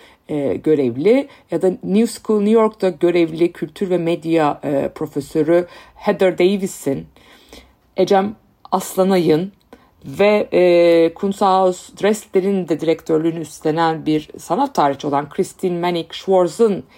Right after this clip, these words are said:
e, metinlerinin yer aldığı bir kitap, e, yayınlandı Mus Magazin, e, tarafından ve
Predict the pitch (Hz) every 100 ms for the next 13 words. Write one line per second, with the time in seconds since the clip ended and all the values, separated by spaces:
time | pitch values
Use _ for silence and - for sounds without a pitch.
0 | _ - - - 147 143 147 - _ -
1 | _ _ _ _ _ _ 170 160 - 180
2 | 180 202 226 233 190 151 135 131 156 240
3 | 339 381 269 277 294 - - - - 330
4 | 311 - - 165 147 139 135 160 143 143
5 | 135 135 135 127 254 277 214 226 233 -
6 | - - 160 - - 151 139 - 139 -
7 | - - 98 - 175 196 190 190